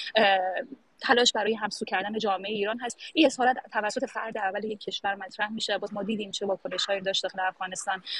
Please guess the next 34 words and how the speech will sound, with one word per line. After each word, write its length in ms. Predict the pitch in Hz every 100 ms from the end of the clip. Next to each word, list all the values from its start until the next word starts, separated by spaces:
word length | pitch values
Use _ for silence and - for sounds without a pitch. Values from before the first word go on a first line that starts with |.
| -
با 100 | 220
دبه 360 | 226 208 202 202
زرد 340 | 196 208 185 180
رنگ 200 | 214 214
طالبان 380 | 214 202 196
واکنش 400 | 190 190 196 190
من، 280 | 190 208 214
یعنی 180 | 208 202
پیش 200 | 233 247
از 100 | 220
اینکه 160 | 214 202
وارد 240 | 180 190
این 180 | 185 - _ _ _ _ _ -
اسپیس 520 | 247 - 214 208 -
شوم 220 | - 240 233
دیدم 220 | 233 220
یکی 180 | 220 202
از 100 | -
افراد 320 | 180 208 208
طالبان 440 | 208 185 185 202 214 - - -
تهدید 400 | - 208 - 247
کرده 280 | - 202 202
بود 140 | 196
که 100 | 185
ما 160 | 190 190
حمله 240 | 190 180 214
می‌کنیم، 400 | 262 - 208 196
نمی‌فهم، 420 | 180 - 190 180 175 - - -
اه، 100 | 202 170 170 160
ایران 320 | 208 202 208 196 196 175
جمهوری 460 | 208 190 190 196 208
مفسد 420 | 202 196 220 269
جو-، 140 | 233 -
اسلامی 640 | 147 165 - 202 196 196